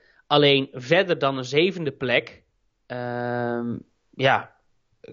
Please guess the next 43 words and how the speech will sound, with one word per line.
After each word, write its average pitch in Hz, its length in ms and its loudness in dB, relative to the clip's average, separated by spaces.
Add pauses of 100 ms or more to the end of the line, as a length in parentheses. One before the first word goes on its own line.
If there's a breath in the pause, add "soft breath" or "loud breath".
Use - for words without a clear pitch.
(160)
kwam 139 340 4
hij 143 120 4
niet, 175 400 0
zeg 135 200 0
maar. 104 340 -4
Dus 131 160 -2
het 131 120 -6
is 131 120 -2
niet 135 200 2
zo 156 100 6
dat 151 160 4
je 165 80 0
nu 165 140 4
in 165 80 4
één 170 180 4
keer 170 160 -6
kon 165 300 4
winnen. 143 340 4 (520)
Hè, 151 140 0
dus 139 120 -2
wat 135 100 -8
dat 165 140 4
betreft 139 480 -6 (120)
snap 156 360 -2
ik 147 100 -8
die 160 140 -10
ene 165 240 -4
ster 156 240 -4
in 151 80 -8
de 139 60 -10
voorbeschouwing 127 560 -4
wel. 110 100 0
Want 120 220 -6
die 131 120 -6
kunnen 151 220 2
we 139 60 2
natuurlijk 131 320 -2
niet 135 180 4
schrijven 147 380 4
op 139 100 0
basis 151 340 2
van 143 280 -4
onderbuikgevoelens. 123 880 0